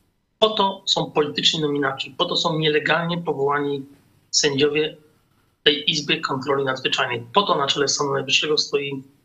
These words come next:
e, była wiceminister Zbigniewa Ziobry, która za pierwszej kadencji Ziobry w roku szóstym, siódmym była wiceministrem, pani Manowska. To po to jest ten system, po to właśnie jest, żeby te nieliczne wyroki,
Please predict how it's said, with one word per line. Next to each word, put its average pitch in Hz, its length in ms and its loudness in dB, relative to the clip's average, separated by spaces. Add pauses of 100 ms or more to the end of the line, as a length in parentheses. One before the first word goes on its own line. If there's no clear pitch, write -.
(1200)
e, 131 640 2
była 139 320 0
wiceminister 139 680 0
Zbigniewa 127 440 -4
Ziobry, 127 320 -6 (600)
która 143 160 -2
za 135 120 -4
pierwszej 147 340 0
kadencji 131 400 -6
Ziobry 127 280 -4
w 123 60 -12
roku 131 320 -4
szóstym, 92 400 -4
siódmym - 320 -6
była 131 160 0
wiceministrem, 143 640 -4
pani 143 240 -4
Manowska. 131 460 -2 (540)
To - 100 -2
po 185 160 0
to 180 120 -2
jest 151 160 0
ten 147 100 -2
system, 170 320 -4
po - 80 -4
to - 140 -2
właśnie 160 240 -2
jest, 170 120 -4
żeby 156 300 -2 (260)
te 170 100 4
nieliczne 160 460 4
wyroki, 143 540 0